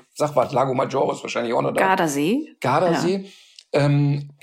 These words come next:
Speaker 1: es war halt eben nicht so touristisch.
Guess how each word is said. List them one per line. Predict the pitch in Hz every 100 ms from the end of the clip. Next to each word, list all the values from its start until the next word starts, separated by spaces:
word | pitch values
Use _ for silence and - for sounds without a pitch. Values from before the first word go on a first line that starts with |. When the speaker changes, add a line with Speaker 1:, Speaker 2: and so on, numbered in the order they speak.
| - - - -
Speaker 1:
es | 147 -
war | 165 196
halt | 165 139
eben | 143 139 135 131
nicht | 123 139 139
so | - 139
touristisch. | 147 143 - - - - -